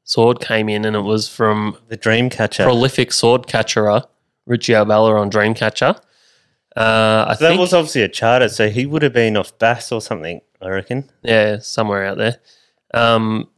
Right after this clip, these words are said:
Speaker 1: so I think that there was also a couple caught off Malakuta by Al McGlashan. I think he got one and
Speaker 2: Yes.
Speaker 1: released one or something like that.
Speaker 2: They got,
Speaker 1: But
Speaker 2: like, an eighty kilo one or something.
Speaker 1: We've been contacted by Joel Ryan. He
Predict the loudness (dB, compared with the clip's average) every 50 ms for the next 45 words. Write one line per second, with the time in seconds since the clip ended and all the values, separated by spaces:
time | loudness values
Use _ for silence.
0 | _ _ _ -4 0 2 4 4 4 2 0 -2 -4 -2 -2 -4 -6 -2 0 0
1 | 2 2 2 2 2 0 0 2 0 0 0 0 -2 -4 -4 -4 -6 -8 -4 -2
2 | -2 -2 -4 -4 -4 -2 -2 -2 -2 -2 0 2 2 4 4 2 2 2 2 0
3 | 0 -2 -2 -2 0 0 0 0 -2 -4 -4 -6 -6 -8 _ _ _ _ _ _
4 | _ -14 -6 -2 0 2 4 4 4 4 4 2 2 0 0 0 -2 -2 -2 -4
5 | -4 -4 -2 -2 -2 -2 -4 -4 -4 -4 -2 -2 -4 -2 0 -2 -2 -2 -4 _
6 | _ _ _ _ _ _ _ -6 0 2 4 4 4 2 2 0 0 0 2 2
7 | 0 0 -2 -4 -2 -2 0 2 2 0 0 -2 -2 -4 -6 -8 -8 -8 -8 -10
8 | -10 -14 _ _ _ _ _ _ 0 2 4 4 4 4 2 2 0 -4 -6 _
9 | -2 0 0 0 0 0 0 0 -2 -4 -2 -2 -2 0 2 2 2 4 4 2
10 | 2 0 2 2 4 4 4 2 2 2 2 2 0 0 -2 -6 -10 -10 -10 -10